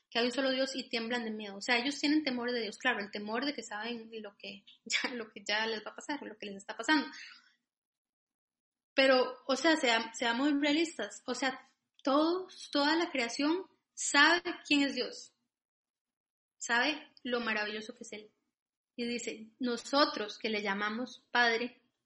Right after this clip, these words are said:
vivamos con un temor reverente".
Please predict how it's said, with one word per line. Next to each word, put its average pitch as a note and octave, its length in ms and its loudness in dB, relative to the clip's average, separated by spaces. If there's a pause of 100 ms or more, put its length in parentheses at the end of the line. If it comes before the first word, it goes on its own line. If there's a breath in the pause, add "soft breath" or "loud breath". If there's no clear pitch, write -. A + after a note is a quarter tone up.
(200)
vivamos A3 600 -4 (240)
con G#3+ 240 -6
un G#3+ 240 -8
temor G#3+ 400 -6 (320 loud breath)
reverente". G#3 680 -4